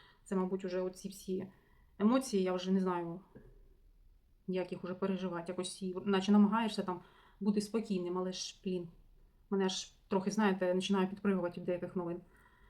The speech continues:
Мешканцям гарантують транспорт, гуманітарну допомогу, тимчасове житло та соціальні виплати. М, дякую іменно цьому. Дуже шкода тих, а, хлопців, які загинули, е, тримаючи кордони з двадцять другого року особливо.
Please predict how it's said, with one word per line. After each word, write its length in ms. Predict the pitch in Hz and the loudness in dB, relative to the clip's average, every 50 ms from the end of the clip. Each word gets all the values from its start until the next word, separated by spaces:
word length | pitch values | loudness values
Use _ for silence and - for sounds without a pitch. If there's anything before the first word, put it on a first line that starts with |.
| _ _ _ _ _ - | _ _ _ _ _ 0
Мешканцям 420 | 233 277 302 - 277 262 277 262 | 0 2 2 2 2 2 2 2
гарантують 400 | 247 247 247 247 254 262 247 - | 2 2 2 2 2 2 2 4
транспорт, 400 | - 233 247 254 - - 220 214 | 2 2 2 2 0 0 2 4
гуманітарну 480 | 214 220 226 220 214 220 214 214 214 208 | 4 6 6 4 4 4 6 6 6 4
допомогу, 400 | 202 - 208 214 247 254 233 208 | 4 6 4 4 6 4 2 4
тимчасове 440 | 220 208 208 208 208 - 220 202 | 4 4 4 4 2 2 2 4
житло 280 | 208 202 208 208 247 262 | 4 4 2 2 2 0
та 80 | 254 - | 0 2
соціальні 420 | - 202 202 - 208 214 208 208 | 0 0 2 4 4 6 6 6
виплати. 520 | 196 196 190 190 175 175 170 - 170 170 170 - - _ _ _ - _ - - - - - | 6 4 2 0 -2 -4 -4 -4 -6 -8 -8 -12 -18 _ _ _ -20 _ -20 -20 -18 -6 -4
М, 200 | 208 190 190 190 - - - - - - - - - | -2 -2 -2 -4 -10 -16 -20 -20 -20 -20 -14 -10 -6
дякую 300 | 202 202 190 196 196 190 | -4 -4 -2 2 2 4
іменно 180 | 190 190 190 | 4 4 2
цьому. 360 | 185 - 240 233 214 190 185 - - _ _ _ - - _ - - - - | 0 -2 -2 0 0 0 -2 -4 -10 _ _ _ -20 -20 _ -20 -20 -20 -12
Дуже 180 | - 208 202 202 | -2 0 0 0
шкода 480 | 202 - - 196 202 196 185 180 - - - 190 - | 0 0 0 2 2 2 2 2 -2 -6 -10 -8 -6
тих, 320 | - 185 185 - - - - - - - - | -4 -6 -6 -8 -14 -20 -20 -20 -20 -18 -12
а, 280 | 262 214 180 185 196 | -8 -8 -6 -6 -8
хлопців, 380 | - - 233 233 233 - - 190 | -2 0 0 0 0 -2 -6 -8
які 160 | - 185 - | -6 -6 -2
загинули, 460 | 185 190 196 208 208 196 180 175 170 170 - - - - - - _ _ - - - - - - - | 0 2 4 6 6 6 4 2 -2 -6 -12 -18 -20 -20 -20 -20 _ _ -20 -20 -20 -20 -12 -8 -6
е, 140 | 180 180 175 | -4 -4 2
тримаючи 380 | 202 196 208 196 185 185 - | 4 6 6 6 6 2 0
кордони 500 | 202 196 190 190 196 208 233 214 185 185 190 - | 0 0 2 4 4 4 4 2 0 -2 -4 -8
з 80 | 196 | -6
двадцять 260 | - 196 185 190 185 185 | -4 -4 -4 -2 -2 0
другого 260 | 202 190 180 175 185 | 0 0 0 0 0
року 200 | 180 180 - 175 | -2 -2 -2 -4
особливо. 480 | 170 - 185 185 185 185 180 190 196 | -6 -4 -4 -2 -2 -2 -4 -4 -8